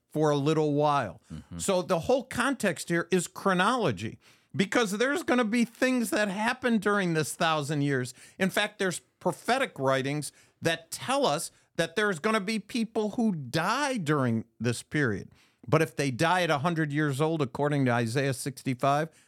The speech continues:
Speaker 1: a hundred years old. My mother is ninety-nine. And I'm telling you, in our culture, ninety-nine, we say, um, "That's
Speaker 2: A, a
Speaker 1: ama-,
Speaker 2: blessing,
Speaker 1: that,
Speaker 2: yeah.
Speaker 1: that's amazing. How c-, how is that possible?" And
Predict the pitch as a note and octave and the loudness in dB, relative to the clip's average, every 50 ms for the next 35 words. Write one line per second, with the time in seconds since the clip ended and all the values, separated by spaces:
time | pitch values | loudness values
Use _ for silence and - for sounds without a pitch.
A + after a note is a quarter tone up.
0 | _ _ - C3+ - F#3+ G3 G3+ G#3 F#3 D3 D#3+ E3 E3 D#3 C3+ D#3+ D#3+ D#3+ F3 | _ _ -2 -2 0 0 -2 -2 -2 -4 -2 0 0 0 0 0 0 0 0 0
1 | G3 G#3+ - _ _ - C#3+ E3+ G#3 A3 G#3+ F#3 F#3 D#3+ C3+ A#2+ C#3+ C#3+ D3 D#3+ | -2 -4 -8 _ _ 0 0 2 2 2 2 2 0 0 0 0 0 2 2 2
2 | F3 F3 D#3+ D3+ D3 C#3+ C#3+ C#3+ A2+ F#2 F#2+ - _ _ _ _ - - B2+ C3 | 0 0 0 2 2 2 2 2 0 -2 -6 -10 _ _ _ _ -2 0 0 0
3 | - - D3 C3 A#2+ - F3 F3 E3+ C3+ A2+ A2+ A#2 C3+ C#3+ E3 E3+ - - C#3+ | 0 0 -4 -2 0 2 2 4 4 2 2 2 2 2 2 2 0 -2 -2 -2
4 | C3 A#2+ - - A2 G#2 G#2+ A2+ C3 D3+ F3 F3 D3+ B2 A#2 B2 C3 D3+ E3+ C3+ | -2 -2 -2 -4 -4 0 0 2 2 2 0 -2 -2 -2 -2 0 0 0 0 0
5 | G2+ G2 G#2+ A#2 - - - G#2+ - - - - C3+ A#2 A2 - - - D3 D3 | -2 -2 -4 -6 -6 -6 -6 -6 -8 -6 -4 -2 0 0 0 -2 -4 -4 -4 -4
6 | - - - - _ _ _ _ _ _ D3+ C3+ A#2+ A2 A2 G#2+ A2 A#2+ C#3 E3+ | -4 -6 -12 -20 _ _ _ _ _ _ 0 2 2 2 2 2 2 2 2 2
7 | A#3 B3+ A#3+ A3+ - A#2 G#2+ D#3+ - - F2+ F#2 B2 B2+ A#3 C4 B3+ - - - | 2 2 2 2 2 0 0 0 -2 -4 -10 -6 -2 0 0 0 0 -2 -2 0
8 | F3 F3+ F#3 F#3+ G#3 A3 A#3+ D4+ E4 E4 D#4+ C4+ A3 G#3 E3+ E3 F3 A#3 B3 B3+ | 0 2 2 2 2 4 4 2 2 0 -2 -2 -2 -2 -2 -2 0 -2 -2 -2
9 | A#3+ - - - - - - - - - C#4+ D4+ C4+ G3 A3 G3 F3 D#3+ - _ | -2 -4 -6 -8 -8 -14 -20 -10 -4 -2 0 0 0 0 -2 -2 -2 -4 -8 _
10 | - - D4 D#4+ E4 - - G#3+ D3+ D3 B2 - - - - _ _ - G3+ G3+ | -2 0 0 0 0 0 0 0 0 0 -2 -4 -6 -12 -20 _ _ -4 -4 -4
11 | G3 | -2